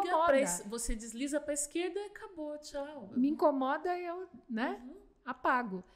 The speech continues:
Speaker 1: Aqui não, no mundo real não. Então, é, tem se percebido que estão crescendo com dificuldade de estabelecer relacionamentos reais,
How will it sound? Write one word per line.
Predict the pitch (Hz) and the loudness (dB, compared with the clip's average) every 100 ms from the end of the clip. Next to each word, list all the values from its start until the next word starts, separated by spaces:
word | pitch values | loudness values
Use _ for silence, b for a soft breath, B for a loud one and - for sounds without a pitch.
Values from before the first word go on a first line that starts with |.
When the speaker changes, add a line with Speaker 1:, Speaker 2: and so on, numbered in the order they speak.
| B B B | B B B
Speaker 1:
Aqui | 220 226 - 294 | -6 -4 0 0
não, | 330 247 240 220 - | 0 -2 -4 -6 -8
no | 208 | -4
mundo | 208 226 226 | -2 -2 -6
real | 214 208 220 | -8 -6 -2
não. | 277 214 190 - b b | 0 0 -4 -10 b b
Então, | 202 202 294 339 254 - _ _ _ _ _ _ _ _ 247 | -6 -4 -2 -2 -4 -10 _ _ _ _ _ _ _ _ -4
é, | 196 190 180 | -2 0 -2
tem | 180 226 | -4 -4
se | 240 | -4
percebido | 240 233 247 208 240 262 | -6 -8 -6 -6 -6 -8
que | 254 247 - _ _ - | -10 -12 -16 _ _ -10
estão | 208 - 233 | -6 -4 -4
crescendo | - 302 320 - 226 208 226 262 | -2 -4 -2 -4 -4 -4 -6 -8
com | - 262 285 233 | -8 -6 -4 -6
dificuldade | 214 339 415 349 - 254 214 233 233 214 | -2 0 0 -4 -10 -10 -10 -12 -14 -18
de | 240 | -16
estabelecer | - 240 220 220 208 - 214 | -14 -12 -10 -10 -12 -14 -16
relacionamentos | 220 233 226 226 214 196 196 202 208 190 | -14 -14 -14 -14 -12 -10 -12 -14 -18 -16
reais, | 214 226 196 190 180 170 - - | -10 -4 -4 -2 -6 -8 -12 -16